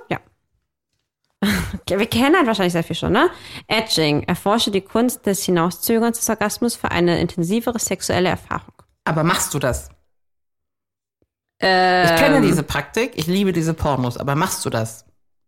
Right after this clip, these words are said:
Speaker 1: Ich musste sagen, also ich mach das natürlich nicht mit einem Mann, weil ich bin ja froh, wenn ich überhaupt schaffe, einen Orgasmus mit einem anderen Menschen außer mir zu bekommen.
Speaker 2: Ja.
Speaker 1: Denn leider ist, macht mein Kopf da immer noch zu, das weißt du ja.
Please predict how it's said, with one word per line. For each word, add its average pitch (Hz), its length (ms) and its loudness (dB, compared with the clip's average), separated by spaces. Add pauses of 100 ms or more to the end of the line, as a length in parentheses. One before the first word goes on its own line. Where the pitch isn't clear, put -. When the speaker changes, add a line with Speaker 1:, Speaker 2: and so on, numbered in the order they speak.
(100)
Speaker 1:
Ich 208 100 2
musste 269 340 2
sagen, 190 500 2
also 208 220 0
ich 196 120 -4
mach 202 140 0
das 214 120 -2
natürlich 202 280 -2
nicht 190 200 0
mit 190 120 -2
einem 160 160 0
Mann, 170 220 2
weil 196 80 0
ich - 100 -6
bin 180 160 0
ja 170 80 0
froh, 180 220 -4
wenn 180 120 2
ich 175 120 -4
überhaupt 160 380 -4
schaffe, 226 200 -2
einen 226 120 0
Orgasmus 220 440 -4
mit 208 160 -6
einem 175 140 0
anderen 180 260 0
Menschen 175 260 0
außer 170 200 -2
mir 165 160 0
zu - 100 -8
bekommen. 277 300 0 (100)
Speaker 2:
Ja. 165 460 0 (440)
Speaker 1:
Denn 190 140 2
leider 185 240 2
ist, - 140 -4
macht 185 220 -4
mein 185 120 -2
Kopf - 240 -6
da - 80 -2
immer 196 200 0
noch 175 120 -2
zu, - 260 -4
das 240 180 -4
weißt 143 360 -4
du 180 40 0
ja. 202 240 2